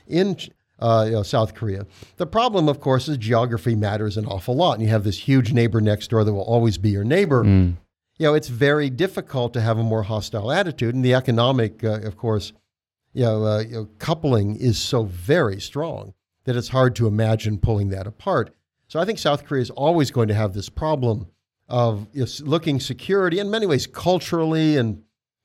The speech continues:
Speaker 1: uh, in certain ways ideologically in terms of a freedom society, et cetera, looking at the United States while facing, you know, the economic colossus nearby that matters, as well as the negative security impacts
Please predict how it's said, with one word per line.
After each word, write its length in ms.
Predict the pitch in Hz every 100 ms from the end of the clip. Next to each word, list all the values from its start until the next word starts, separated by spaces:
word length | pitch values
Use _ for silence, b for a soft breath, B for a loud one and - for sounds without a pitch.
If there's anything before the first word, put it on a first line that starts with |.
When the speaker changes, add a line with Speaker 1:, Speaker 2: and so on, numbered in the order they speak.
| -
Speaker 1:
uh, 200 | 123 131
in 220 | 147 165 180
certain 200 | 262 254
ways 160 | 151
ideologically 680 | 165 151 147 156 180 147 117
in 80 | 107
terms 280 | 131 110
of 100 | 107
a 60 | 107
freedom 380 | - 131 117 107
society, 520 | 113 - 110 104 101
et 100 | 101
cetera, 380 | - 151 123 95 B B B
looking 300 | 151 156 139
at 80 | 120
the 80 | 120
United 280 | 110 101 101
States 520 | - 214 170 - - _ _ _ _
while 160 | 135 131
facing, 500 | 156 143 131 131 127
you 240 | 143 131
know, 100 | 117
the 240 | 139 120
economic 720 | 123 - 117 120 139 147 127 -
colossus 680 | 117 110 107 113 123 101 117
nearby 420 | 110 98 110 110
that 180 | 107 110
matters, 460 | 147 170 156 131
as 240 | 131 123 110
well 300 | 127 156 147
as 240 | 123 110
the 60 | 117
negative 440 | 120 139 127 110
security 460 | - - 117 110 107
impacts 500 | 107 110 101 98